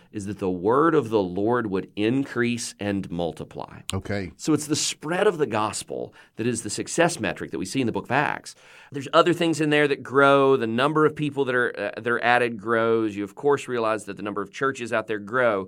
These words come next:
Speaker 1: But the thing Luke keeps coming back to over and over again is, is how the word of the Lord increased. He even says toward the end of the book that it prevailed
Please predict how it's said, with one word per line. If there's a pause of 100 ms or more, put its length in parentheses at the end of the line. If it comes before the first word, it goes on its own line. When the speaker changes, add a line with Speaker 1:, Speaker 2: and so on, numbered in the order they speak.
(260)
Speaker 1:
But
the
thing
Luke
keeps
coming
back
to
over
and
over
again
is, (360)
is
how
the
word
of
the
Lord
increased.
He
even
says
toward
the
end
of
the
book
that
it
prevailed